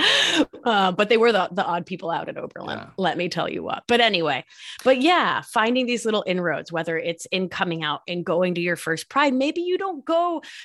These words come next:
Speaker 1: to the big Saturday parade or the big
Speaker 2: Right.
Speaker 1: Sunday parade. Maybe you go to, like, Dyke March or
Speaker 2: Right.
Speaker 1: Trans March or Trans Liberation. Like, maybe you go to, like,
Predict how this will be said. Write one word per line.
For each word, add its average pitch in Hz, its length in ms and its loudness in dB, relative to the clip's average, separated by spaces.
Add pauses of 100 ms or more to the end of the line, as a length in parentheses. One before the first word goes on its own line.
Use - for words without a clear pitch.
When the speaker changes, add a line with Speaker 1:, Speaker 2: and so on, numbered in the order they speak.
Speaker 1:
to 254 80 0
the 233 80 0
big 226 300 0
Saturday 170 520 -2
parade 160 480 -2
or 175 80 -4
the 160 80 -6
big 147 160 -8
Speaker 2:
Right. - 40 -16
Speaker 1:
Sunday 202 420 0
parade. 127 440 -8
Maybe 220 280 0
you 247 160 0
go 277 420 2
to, 226 140 -8
like, 190 180 -4 (340)
Dyke 175 260 0
March 147 420 -6
or 170 360 2
Speaker 2:
Right. - 80 -20 (180)
Speaker 1:
Trans 160 380 -2
March 147 380 -2
or 160 40 -6
Trans 156 320 -4
Liberation. 143 680 -2
Like, 151 160 -6
maybe 202 320 0
you 240 160 -2
go 233 480 2
to, 233 220 -6
like, 214 260 -2